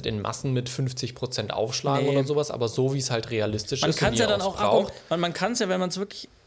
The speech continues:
Speaker 2: ehrlich macht und sagt, "Okay, ich hau jetzt halt dann mal nicht am Ende pauschal zehn Prozent auf alles drauf, sondern
Speaker 1: Ja.
Speaker 2: ich mach halt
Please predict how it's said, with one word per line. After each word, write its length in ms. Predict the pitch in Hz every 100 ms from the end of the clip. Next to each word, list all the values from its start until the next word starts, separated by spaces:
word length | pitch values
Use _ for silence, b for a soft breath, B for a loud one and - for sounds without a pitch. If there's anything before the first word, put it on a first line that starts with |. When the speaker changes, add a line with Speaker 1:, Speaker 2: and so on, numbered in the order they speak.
| -
Speaker 2:
ehrlich 380 | 180 190 190 -
macht 300 | 175 160 -
und 120 | 170
sagt, 200 | 190 190
"Okay, 280 | 175 285 -
ich 160 | 196 -
hau 140 | 226
jetzt 180 | 269 -
halt 140 | 226
dann 100 | 220
mal 280 | 202 202 214 220 B B B
nicht 220 | 175 190
am 100 | 202
Ende 220 | - 240 254
pauschal 640 | 175 160 - 151 147 -
zehn 260 | - 196 180
Prozent 280 | 165 147 -
auf 80 |
alles 220 | - 135 -
drauf, 320 | 202 269 269
sondern 320 | - - 156 -
Speaker 1:
Ja. 40 |
Speaker 2:
ich 120 | 156
mach 180 | 160 143
halt 240 | 139 143